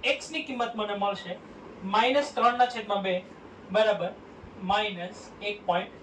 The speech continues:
પાંચ. એટલે કે આપેલ બહુપદી માટે માઇનસ એક પોઇન્ટ પાંચ જે છે તે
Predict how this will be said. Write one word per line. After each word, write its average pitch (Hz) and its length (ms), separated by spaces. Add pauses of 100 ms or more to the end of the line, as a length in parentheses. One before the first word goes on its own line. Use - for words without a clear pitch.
પાંચ. - 280 (1400)
એટલે 302 260
કે 226 280 (240)
આપેલ 339 500
બહુપદી 262 500
માટે 185 400 (420)
માઇનસ 247 600
એક - 260
પોઇન્ટ 330 280
પાંચ 294 380
જે 254 160
છે 220 180 (460)
તે 247 300